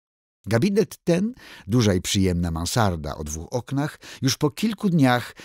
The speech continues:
wyglądał inaczej niż wówczas, kiedy zamieszkiwali go inni lokatorzy. Zapełniał się i z czasem stawał się coraz ciaśniejszy.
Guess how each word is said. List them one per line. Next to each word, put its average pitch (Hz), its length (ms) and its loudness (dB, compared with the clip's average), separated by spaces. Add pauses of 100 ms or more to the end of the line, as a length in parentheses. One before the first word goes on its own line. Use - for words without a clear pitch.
(120)
wyglądał 123 500 6
inaczej 117 580 2
niż 85 200 -2
wówczas, 104 480 -2
kiedy 98 300 0
zamieszkiwali 98 760 0
go 110 100 0
inni 98 400 2
lokatorzy. - 760 -16 (480)
Zapełniał 92 800 2
się - 300 -10 (300)
i 92 80 0
z - 80 -2
czasem 156 400 2
stawał 104 340 -2
się 92 240 -2 (320)
coraz 135 380 0
ciaśniejszy. - 840 -8